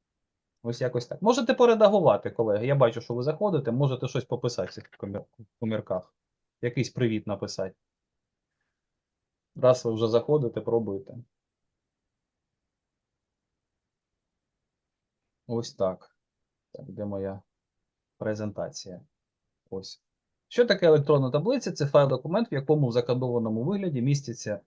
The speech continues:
результати, ой, містяться таблиці, які, крім даних, можуть містити формули автоматичного зрахунку результатів. Ну, тобто,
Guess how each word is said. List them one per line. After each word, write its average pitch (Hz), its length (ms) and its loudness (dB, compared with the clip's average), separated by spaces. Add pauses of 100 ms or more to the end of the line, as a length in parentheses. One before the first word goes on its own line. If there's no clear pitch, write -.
результати, 117 800 0 (320)
ой, 107 280 0
містяться 135 540 -2 (1200)
таблиці, 147 500 2
які, 139 200 -2
крім 123 240 -2
даних, 196 360 2
можуть 127 300 0
містити 151 440 -2
формули 190 520 0
автоматичного 139 680 -4
зрахунку 117 640 -4
результатів. 110 580 -6
Ну, 214 140 0
тобто, 127 460 -2